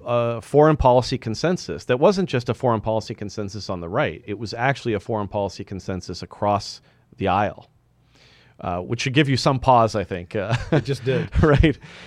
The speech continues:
Speaker 1: Uh, you know, whether it was, uh, Bill Kristol or Samantha Power,
Speaker 2: More
Speaker 1: right?
Speaker 2: pause.
Speaker 1: You know, th-, these are folks who, who are activists when it comes to foreign policy. They want the United States not just to be strong, right, but to be actively,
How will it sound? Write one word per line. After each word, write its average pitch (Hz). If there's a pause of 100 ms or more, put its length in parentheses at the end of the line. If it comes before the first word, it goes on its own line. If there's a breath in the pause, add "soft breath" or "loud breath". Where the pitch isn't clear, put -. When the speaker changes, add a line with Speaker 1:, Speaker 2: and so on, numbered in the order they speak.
(180 loud breath)
Speaker 1:
Uh, 139 (260 soft breath)
you 214
know, 180
whether 165
it 160
was, 147
uh, 131
Bill 147
Kristol 147
or 113
Samantha 123
Power, 117
Speaker 2:
More 101
Speaker 1:
right? 107
Speaker 2:
pause. -
Speaker 1:
You 127
know, 117
th-, 127
these 135
are 147
folks 131
who, 117 (180)
who 120
are 113
activists 117
when 92
it 95
comes 95
to 90
foreign 92
policy. 76
They 98
want 123
the 123
United 110
States -
not 196
just -
to 117
be 104
strong, 104
right, 107 (100)
but 113
to 110
be 113
actively, 123